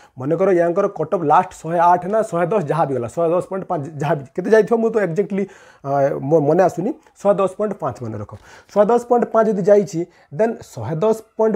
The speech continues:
ପାଞ୍ଚ ପିଲା କ'ଣ କ୍ୱା-, ଅ, ଫିଜିକାଲ କ୍ୱାଲିଫାଏ କରିଛି ମାନେ ଅଛି କି? ନାହିଁ। ତ ନେକ୍ସଟ ଯୋଉ ପିଲା ଫିଜିକାଲ କ୍ୱାଲିଫାଏ କରିଛି, ସିଲେକ୍ସନ ଲିଷ୍ଟ ବି ଅଛି, ସେ ଲିଷ୍ଟ ହିସାବରେ ଯଦି ଦେଖିବ, ଲାଷ୍ଟ ସିକ୍ସଟି ଏଇଟ୍ ନା ଏମିତି କାଲକୁ-, ମାନେ ତାଙ୍କର ଇଏ ଯିବ। ମୁଁ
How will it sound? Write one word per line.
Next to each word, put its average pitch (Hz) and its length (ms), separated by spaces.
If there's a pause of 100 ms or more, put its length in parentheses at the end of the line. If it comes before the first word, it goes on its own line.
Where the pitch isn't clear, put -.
ପାଞ୍ଚ 214 240
ପିଲା 220 180
କ'ଣ 214 220
କ୍ୱା-, 185 240
ଅ, 127 200
ଫିଜିକାଲ 196 400
କ୍ୱାଲିଫାଏ 220 380
କରିଛି 220 240
ମାନେ 247 220
ଅଛି 151 220
କି? 127 100
ନାହିଁ। 254 240 (520)
ତ 196 60
ନେକ୍ସଟ 196 340
ଯୋଉ 160 240
ପିଲା 269 240
ଫିଜିକାଲ 240 460
କ୍ୱାଲିଫାଏ 214 460
କରିଛି, 185 200
ସିଲେକ୍ସନ 226 440
ଲିଷ୍ଟ 233 220
ବି 233 100
ଅଛି, 233 180 (340)
ସେ - 220
ଲିଷ୍ଟ 220 320
ହିସାବରେ 233 320
ଯଦି 190 140
ଦେଖିବ, 147 320 (360)
ଲାଷ୍ଟ 147 340
ସିକ୍ସଟି - 440
ଏଇଟ୍ 185 220
ନା 160 100 (160)
ଏମିତି 135 240 (140)
କାଲକୁ-, 135 400
ମାନେ 127 220
ତାଙ୍କର 131 260
ଇଏ 190 200
ଯିବ। 113 160 (140)
ମୁଁ 156 160